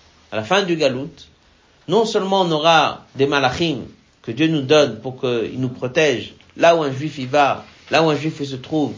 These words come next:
il est constamment protégé par Dieu, par des malachim, il est protégé là où il est.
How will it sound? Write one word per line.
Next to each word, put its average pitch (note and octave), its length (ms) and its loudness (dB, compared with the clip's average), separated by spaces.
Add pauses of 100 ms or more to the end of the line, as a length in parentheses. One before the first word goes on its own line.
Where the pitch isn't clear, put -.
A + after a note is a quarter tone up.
(240)
il B2+ 80 0
est C#3+ 80 2
constamment F3 540 2
protégé D3+ 520 -2
par C3+ 220 -2
Dieu, C#3 520 0 (800)
par C3+ 140 6
des C#3 100 4
malachim, C3+ 460 0
il C#3 80 -2
est A#2+ 40 0
protégé C3 480 -2
là C#3+ 140 2
où A#2+ 80 -2
il G#2 100 -4
est. B2+ 200 -2